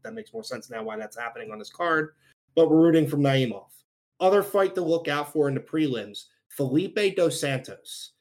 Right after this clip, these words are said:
This guy had his debut against a guy named Manel Kape.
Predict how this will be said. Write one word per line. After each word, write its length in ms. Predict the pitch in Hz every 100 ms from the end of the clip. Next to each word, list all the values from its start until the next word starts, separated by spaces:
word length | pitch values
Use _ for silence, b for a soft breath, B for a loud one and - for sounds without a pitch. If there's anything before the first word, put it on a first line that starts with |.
| _ _ _
This 320 | 113 165 208 -
guy 560 | 185 175 170 165 165
had 440 | 160 151 143 127 123
his 300 | 139 127 -
debut 800 | 135 175 175 131 143 135 117 117
against 360 | 123 117 -
a 40 | 117
guy 280 | 131 127
named 280 | 123 120 117
Manel 380 | 127 123 120 113 _
Kape. 220 | 156 110